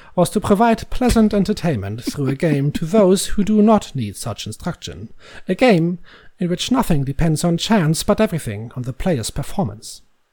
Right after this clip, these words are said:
Experience has taught me that I have not missed my intention. This encouraged me to give the game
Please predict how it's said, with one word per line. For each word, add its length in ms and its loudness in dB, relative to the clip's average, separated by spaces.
Experience 640 0
has 160 -8
taught 320 -2
me 200 -16
that 140 2
I 260 2
have 280 -6
not 240 2
missed 220 -2
my 140 -4
intention. 460 -4
This 280 4
encouraged 480 2
me 160 -2
to 120 -6
give 200 -2
the 80 -2
game 380 2